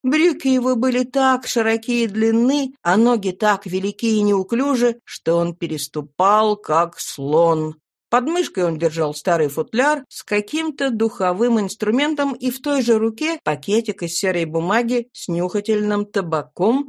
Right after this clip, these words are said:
которым он услаждал свой бедный, старый, сизый нос в ту минуту, когда Артур Кленом взглянул на него.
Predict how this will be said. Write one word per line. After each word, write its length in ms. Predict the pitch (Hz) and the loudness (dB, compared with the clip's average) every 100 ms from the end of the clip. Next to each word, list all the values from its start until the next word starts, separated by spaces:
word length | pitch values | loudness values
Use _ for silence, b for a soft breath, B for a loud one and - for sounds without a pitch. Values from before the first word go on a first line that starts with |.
| B | B
которым 500 | - 147 165 160 160 | -8 -4 0 0 0
он 240 | 196 262 262 | 2 0 -2
услаждал 800 | 190 - 156 147 143 143 180 220 | -6 -6 -4 -4 -4 -2 -2 -2
свой 320 | 220 160 139 | -4 -4 -2
бедный, 800 | 131 113 170 208 190 190 185 185 | -4 -2 0 0 0 -4 -6 -8
старый, 680 | - - - 165 180 202 180 | -12 -14 -2 2 2 2 -2
сизый 500 | - - 190 160 147 | -6 -6 -4 -2 -2
нос 340 | 143 170 208 - | 0 0 -2 -4
в 120 | - | -6
ту 140 | - 202 | 0 0
минуту, 580 | 170 170 233 262 262 | 0 0 0 0 -4
когда 460 | 247 - 151 156 156 | -4 -4 -2 0 0
Артур 400 | 151 - 185 165 | -2 -2 -2 -2
Кленом 540 | - 180 208 233 233 220 | -2 2 4 4 2 -2
взглянул 640 | 143 143 160 156 156 175 196 | -8 -6 -2 0 0 0 0
на 140 | 190 | 0
него. 460 | 196 185 131 110 | 0 -2 -4 -8